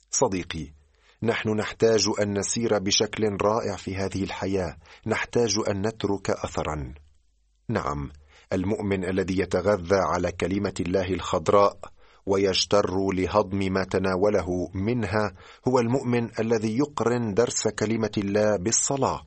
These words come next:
فتظهر ثمرة درسه بدون شك في سلوكه، إذ يؤول سيره في العالم إلى مدح ذاك الذي أعطاه كلمته، لإرشاده في طرقه وتغيير طباعه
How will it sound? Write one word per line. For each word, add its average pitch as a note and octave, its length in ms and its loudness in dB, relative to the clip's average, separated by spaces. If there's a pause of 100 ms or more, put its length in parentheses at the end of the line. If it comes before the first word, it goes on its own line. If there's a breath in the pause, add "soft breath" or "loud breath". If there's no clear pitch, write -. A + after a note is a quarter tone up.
(400 soft breath)
فتظهر F#2+ 640 2
ثمرة F#2+ 520 2
درسه G2 680 0
بدون A2 360 -2
شك - 380 0 (160 soft breath)
في A#2 260 -4
سلوكه، C#3 560 -4 (560 soft breath)
إذ F#2+ 180 0
يؤول F#2 600 2 (160)
سيره G2+ 600 0
في - 120 -2
العالم G#2 640 2 (300 loud breath)
إلى B2 200 2
مدح A#2+ 360 -2
ذاك A#2 400 2
الذي A2+ 420 0
أعطاه C3 520 0
كلمته، G2+ 720 -2 (420)
لإرشاده F2+ 720 0
في E2 180 -6
طرقه G#2+ 640 0 (360 loud breath)
وتغيير G#2 720 0
طباعه A#2 680 0